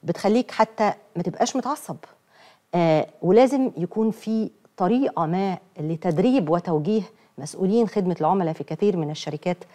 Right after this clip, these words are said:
للتعامل مع المواطنين. أنا عارفة إن هم عايزين يمتصوا غضب الناس لأنه شكوى من الإنترنت عامة، لكن ما أعتقدش إن هي دي الطريقة المناسبة. على أي حال، أنا بتمنى إن تنتشر بينا ثقافة الاعتذار.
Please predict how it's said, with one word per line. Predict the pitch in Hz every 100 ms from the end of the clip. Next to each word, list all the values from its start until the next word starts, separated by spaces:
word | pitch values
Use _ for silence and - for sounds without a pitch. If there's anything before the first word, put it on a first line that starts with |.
| - - _
للتعامل | 175 - 196 240 214 170
مع | 156
المواطنين. | 160 156 160 - 170 175
أنا | 220 220
عارفة | 269 220
إن |
هم | 220 240
عايزين | 202 240
يمتصوا | 220 202 240 - 190
غضب | 208 190
الناس | 208 226 214
لأنه | 208 208 214 - _
شكوى | - 269 254 202
من | 190
الإنترنت | 196 190 180 180
عامة، | 123 123 - _ _ _ _ -
لكن | 190 190 180 175 - _
ما | 196
أعتقدش | 190 - - 254 -
إن | 180
هي | 180
دي | 170 202
الطريقة | - 196 208 180 165
المناسبة. | 156 135 - - - _ _ _ - _ _ _ _ _ - _
على | - 254 -
أي | 254 226
حال، | 175 - 220 226 220 220
أنا | 247
بتمنى | 185 170 180 220 190 165 -
إن | 160 156
تنتشر | 160 160 190 175
بينا | 156 175 170
ثقافة | 165 180 - 170 160 175 - -
الاعتذار. | 185 - 127 - - -